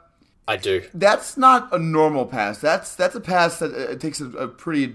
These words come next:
Speaker 2: a, it's an advanced pass, is what I'm trying to say.
Speaker 1: It is, it is. And,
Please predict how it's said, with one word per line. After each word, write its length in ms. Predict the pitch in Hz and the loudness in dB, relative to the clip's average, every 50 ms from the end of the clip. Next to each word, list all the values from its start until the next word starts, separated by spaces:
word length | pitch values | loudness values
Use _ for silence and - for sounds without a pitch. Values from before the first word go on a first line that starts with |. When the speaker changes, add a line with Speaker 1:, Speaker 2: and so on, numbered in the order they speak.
| - - - | -10 -10 -10
Speaker 2:
a, 100 | 127 127 | -10 -10
it's 240 | - - - 165 | -8 -12 -12 -8
an 80 | 233 214 | -4 -2
advanced 340 | 196 185 202 190 180 - - | 2 4 4 4 4 2 0
pass, 280 | 151 117 92 90 - | -2 -2 -2 -2 -4
is 40 | - 101 | -10 -12
what 40 | |
I'm 60 | 95 92 | -12 -10
trying 160 | - 92 85 | -10 -12 -12
to 60 | 87 | -12
say. 220 | - - 73 - - _ _ _ _ _ _ _ _ _ _ _ _ | -12 -14 -14 -14 -16 _ _ _ _ _ _ _ _ _ _ _ _
Speaker 1:
It 140 | 120 123 120 | 0 2 4
is, 300 | 123 117 101 87 - - | 6 4 4 2 -2 -4
it 140 | - 107 104 | -4 -4 -2
is. 260 | 107 101 92 87 90 | -2 -2 -2 -2 -4
And, 180 | 98 98 95 | -8 -8 -10